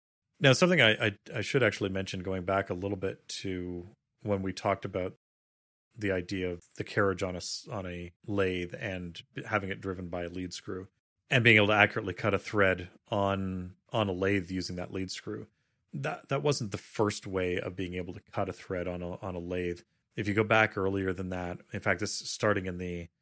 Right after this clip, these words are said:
sort of the, the early sixteenth century, when you actually get into, into the ornamental turning engines that were out there, uh, they had ways of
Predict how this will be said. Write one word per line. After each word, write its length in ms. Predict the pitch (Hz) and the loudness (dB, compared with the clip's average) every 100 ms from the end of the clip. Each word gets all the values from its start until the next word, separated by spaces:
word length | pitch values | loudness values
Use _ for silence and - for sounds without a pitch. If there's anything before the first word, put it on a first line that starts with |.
| _ _ _ _ - | _ _ _ _ -14
sort 220 | - 92 | -6 -4
of 60 | 87 | -2
the, 300 | 87 82 82 | -2 -2 -4
the 160 | 95 101 | -4 -2
early 260 | 110 101 | -2 -2
sixteenth 400 | 92 98 - 92 | -2 -6 -8 -8
century, 400 | - 98 - 95 | -6 -6 -4 -6
when 200 | 87 90 | -4 -4
you 120 | 90 92 | -4 -4
actually 300 | 101 - 90 | -4 -4 -4
get 160 | 90 | -4
into, 360 | 87 87 85 95 - | -2 -2 -4 -8 -8
into 240 | 117 85 | -6 -4
the 160 | 90 90 | -4 -2
ornamental 400 | 98 95 90 - | 0 0 -4 -6
turning 460 | - 98 98 92 - | -2 0 0 -4 -4
engines 520 | 98 85 87 82 - _ _ _ _ - | -4 -4 -6 -6 -8 _ _ _ _ -6
that 220 | 101 98 | -2 0
were 140 | 101 | 0
out 220 | 92 90 - | 0 -2 -2
there, 260 | 90 87 _ _ _ _ - | -2 -2 _ _ _ _ -8
uh, 120 | 104 92 | -6 2
they 240 | 104 107 | 6 6
had 440 | 101 104 95 87 | 6 4 2 0
ways 340 | 95 92 90 - | -2 0 -2 -4
of 140 | 95 | -6